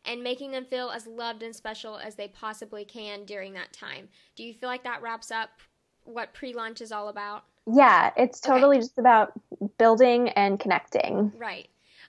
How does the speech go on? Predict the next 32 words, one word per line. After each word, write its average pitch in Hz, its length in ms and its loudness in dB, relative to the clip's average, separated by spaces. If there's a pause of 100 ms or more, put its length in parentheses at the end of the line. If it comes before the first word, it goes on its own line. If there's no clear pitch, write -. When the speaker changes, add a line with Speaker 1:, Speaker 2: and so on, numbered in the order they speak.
Speaker 1:
Okay, 294 220 -4
so 269 500 -4
now 254 560 -8
we've 311 180 -8
done 262 160 -6
our 302 80 -8
pre-launch. 240 600 -12
Now 233 160 -10
let's 233 200 -12
say 240 140 -8
we've 226 240 -14
launched. 202 520 -14
We've 220 460 -16 (140)
<laughs> - 140 -20
gone 311 320 -4
through 339 160 -8
that 339 260 -10
crazy 302 560 -8
mess 269 380 -10
of 254 160 -14
launching. 254 640 -10 (400)
We're 262 180 0
now 254 240 -4
breathing, 285 720 -10 (140)
and 247 180 -12
now 240 380 -10
we're 233 180 -12
going 220 380 -12
to 233 160 -14
the 220 120 -10
post-launch 220 800 -14
phase. 185 540 -10